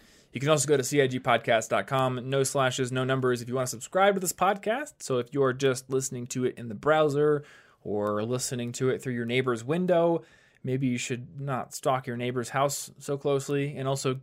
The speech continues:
go to C I G podcast dot com where you can subscribe on Spotify, Apple Podcasts, Google Podcasts, or YouTube. And if you wanna support this show, a great way to do so, if you have an Apple device or if you have iTunes on your computer, is to go over to Apple Podcasts and write us a rating and give us a five-star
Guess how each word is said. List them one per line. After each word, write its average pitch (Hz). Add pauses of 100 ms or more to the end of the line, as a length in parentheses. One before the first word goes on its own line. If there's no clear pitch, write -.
(120)
go 139
to 127
C 131
I 127
G 120
podcast 117
dot 107
com 117
where 117
you 113
can 110
subscribe 117
on 110
Spotify, 143
Apple 123
Podcasts, 117 (100)
Google 120
Podcasts, 110
or 247
YouTube. 196 (360)
And 147
if 139
you 190
wanna 233
support 226
this 135
show, 170
a -
great 156
way 156
to 139
do 190
so, 196
if 135
you 120
have 120
an 82
Apple 147
device 143
or -
if -
you 117
have 110
iTunes 123
on 117
your 113
computer, 190 (260)
is 139
to -
go 147
over 147
to 131
Apple 123
Podcasts 107
and 104
write 107
us 110
a 113
rating 107
and 110
give 107
us 104
a 110
five-star 104